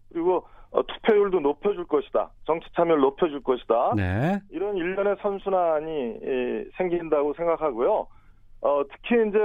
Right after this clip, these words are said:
Speaker 1: 교육감 선거 같은 데서는 선거권 연령이 더 낮춰줘야 됩니다.
Speaker 2: 교육감은 더 낮춰야
Speaker 1: 그래서
Speaker 2: 된다?
Speaker 1: 어, 교육감 선거에서는 십육 세부터
Speaker 2: 아.
Speaker 1: 그 고등학생 정도 되면 이미 학교 교육을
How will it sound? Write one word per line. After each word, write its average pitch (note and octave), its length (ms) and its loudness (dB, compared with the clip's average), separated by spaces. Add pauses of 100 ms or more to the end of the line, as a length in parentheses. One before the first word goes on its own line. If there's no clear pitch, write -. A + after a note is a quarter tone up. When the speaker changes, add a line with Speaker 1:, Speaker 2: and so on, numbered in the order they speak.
(120)
Speaker 1:
교육감 G#3+ 420 0
선거 F#3 680 -2
같은 D3+ 320 -6
데서는 D3 520 -2
선거권 F#3+ 680 -2
연령이 C#3 440 -2
더 G3 140 0
낮춰줘야 F3 520 0
됩니다. A#2+ 640 0
Speaker 2:
교육감은 C3+ 400 -2
더 B2 60 -2
낮춰야 A2+ 340 -2
Speaker 1:
그래서 G2+ 140 0
Speaker 2:
된다? G2+ 300 -2 (200)
Speaker 1:
어, C3+ 120 -8
교육감 G#3+ 420 -2
선거에서는 F#3+ 600 -2
십육 A3+ 320 -2
세부터 C3 680 2
Speaker 2:
아. G2+ 380 -2 (120)
Speaker 1:
그 C3+ 120 -12
고등학생 F3 680 -2
정도 D#3+ 300 -4
되면 D#3+ 320 -2
이미 F3+ 300 -4 (240)
학교 - 360 -2
교육을 F3 380 0